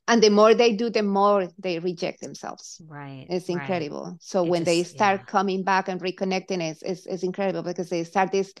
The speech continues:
Speaker 1: detox, the emotional, physical detox. So it's, it's mind blowing to see that beautiful transformation.
Speaker 2: That's such a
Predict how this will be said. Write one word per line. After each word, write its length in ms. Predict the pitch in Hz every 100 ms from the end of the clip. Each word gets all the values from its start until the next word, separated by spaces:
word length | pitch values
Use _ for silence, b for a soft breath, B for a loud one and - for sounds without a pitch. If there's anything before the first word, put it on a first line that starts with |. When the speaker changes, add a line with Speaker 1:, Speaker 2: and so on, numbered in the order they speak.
| _ -
Speaker 1:
detox, 760 | 165 160 - 170 - - - -
the 100 | 180
emotional, 600 | 170 170 175 190 185 175 -
physical 580 | 208 190 - - 170 170
detox. 600 | 160 - 151 151 - - B B
So 300 | - 196 175 170
it's, 360 | 170 165 - -
it's 540 | 165 180 - - - _ _ _ -
mind 280 | 185 160 165
blowing 460 | 160 139 - - 190 _
to 100 | 190
see 180 | - 160
that 180 | 151 160
beautiful 360 | 170 160 -
transformation. 840 | 175 165 - - - - - - - _ _ _
Speaker 2:
That's 240 | 196 208 -
such 260 | 220 220
a 320 | 202 170 151